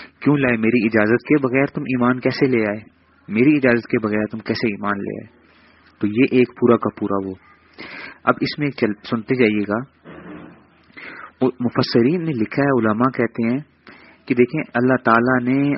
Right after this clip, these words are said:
ان جادوگروں کو ہدایت دے دی، جادوگروں کو ہدایت دے دی، اور فرعون جو تھا جس کے گھر میں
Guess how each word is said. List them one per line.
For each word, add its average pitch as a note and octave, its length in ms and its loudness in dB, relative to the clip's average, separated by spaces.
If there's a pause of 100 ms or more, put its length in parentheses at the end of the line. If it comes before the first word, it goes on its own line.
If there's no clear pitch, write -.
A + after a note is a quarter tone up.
ان C#3+ 200 -2
جادوگروں B2+ 600 4
کو C3 140 0
ہدایت G#2 420 4
دے G2 180 0
دی، F#2 340 -8 (720)
جادوگروں C#3 440 2
کو C#3+ 100 -2
ہدایت A2+ 340 2
دے A#2 180 2
دی، A#2 180 0 (680)
اور C3 140 6
فرعون A#2+ 540 4
جو C3+ 160 4
تھا B2+ 320 0
جس B2 260 -4
کے C3+ 120 2
گھر A#2 300 2
میں C3+ 240 0